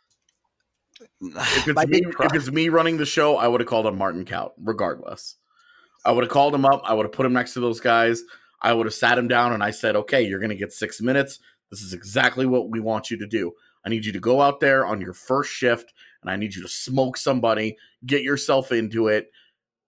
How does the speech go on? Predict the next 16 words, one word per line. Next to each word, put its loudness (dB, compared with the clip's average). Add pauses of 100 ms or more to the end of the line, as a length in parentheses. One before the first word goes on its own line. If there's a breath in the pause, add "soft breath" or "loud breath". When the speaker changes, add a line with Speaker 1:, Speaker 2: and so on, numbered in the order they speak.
(240)
Speaker 2:
and -2
play 2
like 0
the, 0
the, 2
the -10
very, 2
very 0 (580)
solid 0 (1300 soft breath)
young 2
prospect -2
that -4
we 0
know 2
you -2
are. -2